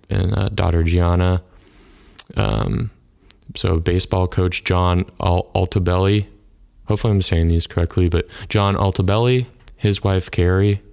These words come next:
and their, uh, basketball playing daughter Alyssa, a mother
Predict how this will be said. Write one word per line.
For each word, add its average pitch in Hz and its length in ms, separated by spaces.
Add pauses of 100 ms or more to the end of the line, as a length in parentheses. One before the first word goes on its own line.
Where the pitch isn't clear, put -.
(600)
and 87 160
their, 85 240
uh, 85 220
basketball 82 400
playing 82 320
daughter 104 500
Alyssa, 113 540 (880)
a 101 80
mother 98 480